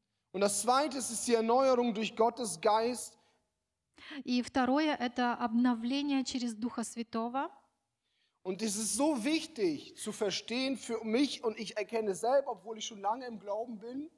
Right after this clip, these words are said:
Speaker 2: И это очень важно понять, и я сам, сам это просто понимаю, пот-, и ви-, вижу, что я долго в вере.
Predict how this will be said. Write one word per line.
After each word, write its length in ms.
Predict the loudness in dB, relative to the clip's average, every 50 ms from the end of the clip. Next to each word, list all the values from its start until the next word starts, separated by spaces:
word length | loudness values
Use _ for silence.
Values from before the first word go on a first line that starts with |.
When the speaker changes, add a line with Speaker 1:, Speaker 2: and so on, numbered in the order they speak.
| _ _ _ -20 -20 -18 -18 -14 -6
Speaker 2:
И 80 | -4 -2
это 160 | -2 0 0
очень 300 | -2 -2 -2 -6 -6 -8 -4
важно 480 | -2 0 2 2 2 0 0 -2 -2 -2
понять, 640 | -2 -2 0 0 2 0 0 0 0 -2 -4 -6 -10
и 40 | -10
я 260 | -8 -6 -6 -6 -6
сам, 320 | -4 -4 -2 -2 -2 -4
сам 340 | -6 -6 -4 -2 0 0 0
это 180 | -2 -2 -4 -10
просто 400 | -8 -8 -8 -8 -8 -10 -16 -12
понимаю, 680 | _ -4 -2 0 0 2 0 0 0 0 -2 -4 -4 -6
пот-, 200 | -8 -12 -14 -14
и 380 | -14 -12 -10 -8 -8 -8 -8
ви-, 260 | -8 -8 -8 -6 -6
вижу, 380 | -6 -4 -4 -4 -4 -4 -4 -6
что 240 | -6 -8 -8 -8 -6
я 140 | -6 -6 -6
долго 300 | -6 -6 -6 -6 -8 -12
в 60 | -12
вере. 360 | -12 -12 -12 -12 -12 -14 -16